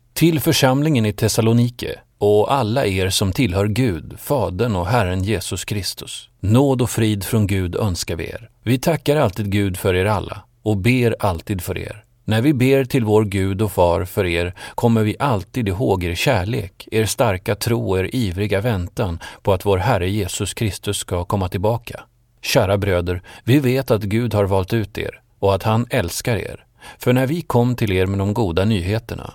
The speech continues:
avfärdade ni dem inte som meningslöst prat. Nej, ni lyssnade med stort intresse. Det som vi berättade grep er verkligen, för den helige Ande övertygade er om att det vi sagt var sant.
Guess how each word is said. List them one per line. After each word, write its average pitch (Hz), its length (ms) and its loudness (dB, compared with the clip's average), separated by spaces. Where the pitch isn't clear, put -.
avfärdade 120 760 4
ni 92 160 0
dem 87 180 0
inte 92 320 -2
som 98 320 -2
meningslöst 95 580 -2
prat. - 500 -4
Nej, 107 340 0
ni 135 140 2
lyssnade 135 420 0
med 123 120 -2
stort 175 300 -4
intresse. 95 560 -2
Det 123 180 2
som 135 160 2
vi 160 120 2
berättade 113 520 2
grep 120 380 2
er 95 80 0
verkligen, 92 600 0
för - 180 2
den 110 140 4
helige 127 420 2
Ande 104 260 -2
övertygade 120 720 -2
er 90 140 -2
om 95 160 -2
att 95 160 -6
det 95 100 -4
vi 123 120 -4
sagt - 380 -6
var 92 100 -2
sant. - 560 -6